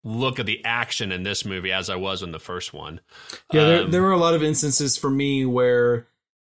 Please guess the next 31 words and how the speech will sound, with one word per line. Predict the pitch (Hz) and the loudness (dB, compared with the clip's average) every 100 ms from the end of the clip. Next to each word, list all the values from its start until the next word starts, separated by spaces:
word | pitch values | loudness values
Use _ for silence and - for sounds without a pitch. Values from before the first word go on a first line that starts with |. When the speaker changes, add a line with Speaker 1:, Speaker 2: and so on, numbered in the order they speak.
| _ _ - - - | _ _ -12 -12 -6
Speaker 2:
um, | 139 131 127 123 123 - | -2 2 2 2 0 -2
the | 139 | 0
wire | 127 127 139 139 123 | 0 2 2 2 2
work | 120 120 113 - _ _ _ _ _ _ - | 4 2 0 -8 _ _ _ _ _ _ -8
for | 135 127 | 0 2
the | 120 | 2
stunts | 120 - 131 117 | 0 0 0 0
and | 123 | -2
stuff | - 127 117 | 0 0 0
was | 120 107 | -2 -2
just, | 120 - - | -2 -2 -2
it | 139 | 0
was, | 131 117 120 _ _ _ - | 0 0 -6 _ _ _ -4
it | 139 147 | -4 0
wasn't | 135 143 139 127 - - - | 0 2 2 0 -2 -8 -2
as | 127 120 - - - _ _ _ _ - - | 0 2 0 -6 -10 _ _ _ _ -10 -4
fluid. | 147 139 135 123 113 110 - _ _ _ - | 0 2 4 4 2 -2 -6 _ _ _ -2
Like, | 135 | 2
you | 147 | 2
could, | 147 127 120 _ _ _ _ _ - | 2 -2 -6 _ _ _ _ _ -8
<sighs> | - - _ _ _ _ - | -8 -10 _ _ _ _ -14
it's | - 113 - 208 214 | -8 -8 0 2 4
understand | 220 202 - 170 160 | 4 4 4 4 4
that | 139 | 2
superheroes | - - 160 156 151 139 123 | 2 2 2 4 4 4 2
defy | 135 147 139 127 | 0 2 2 2
the | 127 | 0
laws | 127 123 117 | 2 2 0
of | 113 | -2
physics, | - 131 143 - - - _ _ | -2 0 0 -2 -4 -6 _ _
but | 131 135 123 | 2 2 2